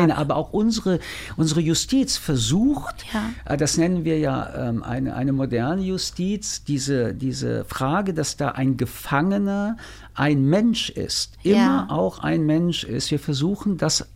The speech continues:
Speaker 1: aufrechtzuerhalten. Wir scheitern. Wir sind nicht
Speaker 2: Mhm.
Speaker 1: konsequent. Aber
Speaker 2: Mhm.
Speaker 1: der Anspruch darf deswegen nie verloren gehen.
Speaker 2: Verstehe.
Speaker 1: Auch meiner nicht. Und wenn ich das mache, glauben Sie mir, ich habe einige Momente, wo ich mich schäme.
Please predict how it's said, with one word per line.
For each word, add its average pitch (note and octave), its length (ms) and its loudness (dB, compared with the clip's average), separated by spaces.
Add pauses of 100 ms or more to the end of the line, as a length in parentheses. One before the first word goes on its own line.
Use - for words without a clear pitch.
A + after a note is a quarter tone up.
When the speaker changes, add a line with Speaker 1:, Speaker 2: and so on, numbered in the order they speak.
Speaker 1:
aufrechtzuerhalten. D#3 800 2
Wir D#3 80 4
scheitern. G2+ 520 2 (360)
Wir C#3 400 2
sind D#3 200 4
nicht F#3 120 2
Speaker 2:
Mhm. - 40 0
Speaker 1:
konsequent. B2+ 840 0
Aber C3 280 0
Speaker 2:
Mhm. G3 220 -2
Speaker 1:
der - 220 0
Anspruch C#4+ 640 4
darf - 300 0
deswegen C#3+ 420 2
nie D#3+ 160 4
verloren C#3+ 540 0
gehen. E2+ 360 -4 (180)
Speaker 2:
Verstehe. G3+ 360 -6
Speaker 1:
Auch F#3+ 160 4
meiner F3+ 440 6
nicht. A2+ 300 0
Und C#3 140 2
wenn D#3 160 4
ich - 240 0
das - 220 2
mache, D#3 340 2
glauben D3+ 320 2
Sie C3+ 140 -2
mir, A#2+ 160 2 (480)
ich - 180 -2
habe - 120 -2 (200)
einige F3 600 0 (440)
Momente, D3 560 0
wo - 120 -4
ich C#3 160 -6
mich D#3 180 -2
schäme. A2 640 -4